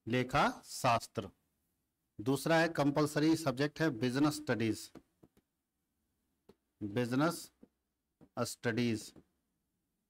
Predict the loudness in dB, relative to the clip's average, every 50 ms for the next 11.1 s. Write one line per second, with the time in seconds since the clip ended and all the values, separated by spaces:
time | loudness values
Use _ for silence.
0 | _ _ _ -8 -8 -6 -4 -2 0 0 0 2 2 0 0 0 2 2 2 2
1 | 2 0 0 0 2 2 0 -2 -4 -12 -18 -18 _ _ _ _ _ _ _ _
2 | _ _ _ _ _ _ _ _ _ _ _ _ _ _ _ _ _ _ -20 _
3 | _ _ _ _ _ _ _ _ _ _ _ _ _ _ _ _ _ _ _ _
4 | _ _ _ _ _ _ _ _ _ _ _ _ _ _ _ _ _ _ _ _
5 | _ _ _ _ _ _ _ _ _ _ _ 0 2 2 0 0 2 2 4 4
6 | 2 2 0 -2 -6 -14 _ _ _ -20 -20 _ _ _ _ _ _ _ _ _
7 | _ _ _ _ _ _ _ _ _ _ _ _ _ _ _ _ _ _ _ _
8 | _ _ _ _ _ _ _ _ _ _ _ _ _ _ _ _ _ _ _ -4
9 | -2 -2 -2 0 -2 -2 -2 0 2 2 2 2 2 0 0 2 4 4 4 4
10 | 4 2 2 2 2 2 2 2 0 -2 0 0 2 2 2 0 0 -2 -6 -8
11 | -10 -12